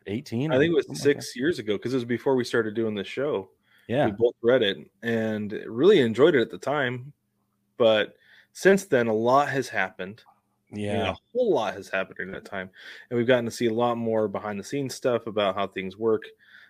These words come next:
Speaker 2: Um, part of that has to do with us doing the show and also with the C B A and the,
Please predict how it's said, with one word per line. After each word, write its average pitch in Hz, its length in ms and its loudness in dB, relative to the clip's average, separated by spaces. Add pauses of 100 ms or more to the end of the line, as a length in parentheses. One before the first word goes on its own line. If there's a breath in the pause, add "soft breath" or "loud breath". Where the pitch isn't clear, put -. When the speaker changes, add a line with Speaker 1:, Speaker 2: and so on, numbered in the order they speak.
Speaker 2:
Um, 92 500 -6
part 196 220 4
of 156 80 4
that 143 180 6
has 135 220 -2
to 135 60 -2
do 120 220 2
with 113 260 4 (280)
us 104 180 -6
doing 110 240 -6
the 107 60 -8
show 95 380 -2
and 98 180 -6
also 95 580 -4 (380)
with 101 160 -2
the 101 100 -12
C 107 220 -6
B 98 180 -2
A 101 240 2
and 104 140 -6
the, 98 280 -6